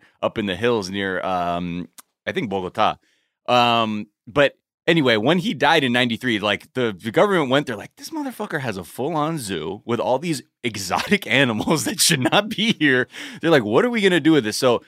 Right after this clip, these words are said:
most of them they were able to put into different zoos 'cause, like, they had the actual facilities to handle these animals. But the biggest problem that they had were these African hippos that he had. They were just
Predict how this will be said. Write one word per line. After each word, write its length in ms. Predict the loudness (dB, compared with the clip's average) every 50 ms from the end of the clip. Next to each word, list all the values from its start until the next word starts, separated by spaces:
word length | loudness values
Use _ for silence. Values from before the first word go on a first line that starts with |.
| _ _ _ _ -2
most 300 | 2 4 4 4 4 2
of 80 | 2
them 160 | 2 2 0 0
they 100 | 2 2
were 140 | 0 2 2
able 260 | 0 0 0 0 -4
to 120 | -6 -6 -8
put 240 | -6 -4 -4 -4 -4 -4
into 200 | -6 -6 -6 -6
different 380 | -6 -6 -6 -6 -8 -10 -10
zoos 480 | -8 -8 -6 -4 -4 -4 -6 -8 -10 -10
'cause, 180 | -10 -8 -4 -2
like, 160 | -4 -2 -2
they 120 | -2 -4 -2
had 340 | 0 0 2 2 2 0
the 140 | -2 -2 -2
actual 280 | -2 -2 -2 -4 -8 -10
facilities 580 | -10 -10 -8 -6 -4 -4 -4 -2 -4 -6 -6 -8
to 80 | -10 -10
handle 300 | -8 -8 -6 -6 -6 -6
these 180 | -6 -8 -8
animals. 440 | -6 -6 -6 -6 -6 -6 -6 -8 -8 -12 _ _ _ _ -6
But 140 | -4 -2 -2
the 80 | -2
biggest 400 | -2 0 0 0 0 -2 -4 -4
problem 340 | 0 2 2 2 2 0 -2
that 60 | -2 -2
they 120 | -2 -2
had 180 | 0 0 0 0
were 120 | 0 -2
these 160 | -4 -6 -6 -2 0
African 480 | 0 2 0 0 -4 -6 -4 -4 -4 -4
hippos 540 | -4 -4 -4 -6 -2 0 0 0 0 -2 -2
that 160 | -4 -4 -4
he 100 | -4 -6
had. 380 | -4 -2 -2 0 -2 -2 -4 -8 _ _ _ _ _ _ 0
They 100 | 2 2
were 100 | 4 2
just 220 | 0 -2 -2 -2